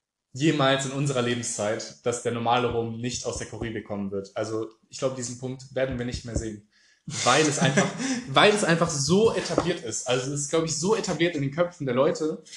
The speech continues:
Speaker 1: ähm, dass diese Region eben für Rum bekannt ist und deswegen kommt der Rum daher. Aber ich denke eben schon, dass man jetzt immer mehr solche Marken sieht, die irgendwie woanders herkommen. Vielleicht gab's die früher auch schon, aber ich glaub nicht, dass sie so eine große, äh,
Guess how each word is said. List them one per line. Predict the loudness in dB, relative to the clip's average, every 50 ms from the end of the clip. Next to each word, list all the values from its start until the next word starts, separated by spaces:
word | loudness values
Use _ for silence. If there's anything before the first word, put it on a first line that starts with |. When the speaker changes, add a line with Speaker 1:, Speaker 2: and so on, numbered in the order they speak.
| -18 -18 -18 -20 -20 -20 -20 -20 _ _ -20 -18 -10 -4
Speaker 1:
ähm, | -2 0 0 0 0 -2 -4 -4 0
dass | 0 0 2 0 -2 -4 -6 -10 -12 -18 -20 _ _ -8
diese | -6 -4 -2 -2
Region | -2 -4 -4 -2 -2 -2 -2 -4
eben | -6 -8 -8
für | -10 -8
Rum | -8 -6 -6 -4
bekannt | -4 -4 -4 -4 -6 -6 -4
ist | -4 -4 -4 -4 -6 -8 -14 -16 -12 -8
und | -8
deswegen | -6 -4 -2 -2 -2 -2
kommt | -2 -4 -2 -2
der | -2 -2
Rum | -2 -2 -2
daher. | -2 -2 -2 -2 -2 -4 -6 -10 -18 _ _ _ _ _ _ _ _ -8
Aber | -4 -2 0 2 2 2 0
ich | 0 -2
denke | -4 -4 -4 -4
eben | -4 -4 -4 -4
schon, | -4 0 0 2 2 2 0 -2 -2
dass | -2 -4 -4 -4
man | -8 -8 -8
jetzt | -10 -10 -10 -12 -12 -14 -14 _ -2
immer | 0 2 2 2 2
mehr | 2 2 2 2 2 0
solche | 0 -2 -4 -4
Marken | -2 0 0 0 0 -2 -6 -8
sieht, | -8 -10 -10 -12
die | -10 -8
irgendwie | -8 -6 -6 -8 -10 -10 -10
woanders | -10 -6 -4 -4 -4 -4 -2
herkommen. | -2 -4 -2 -2 -4 -4 -4 -4 -8 -10 -16 _ _ _ _ _ _ _ _
Vielleicht | -4 -2 -2 0 0
gab's | -2 -4 -4 -8
die | -8
früher | -4 -2 0 2
auch | 2 2 0
schon, | 0 -2 -4 -4
aber | -4 -4 -6 -6
ich | -4
glaub | -6 -6 -6
nicht, | -6 -6 -6 -6
dass | -6 -6
sie | -6
so | -4 -2 -2
eine | -2 -4 -6 -6
große, | -6 -6 -6 -6 -8 -8 -8 -10 -10 -8
äh, | -6 -6 -6 -6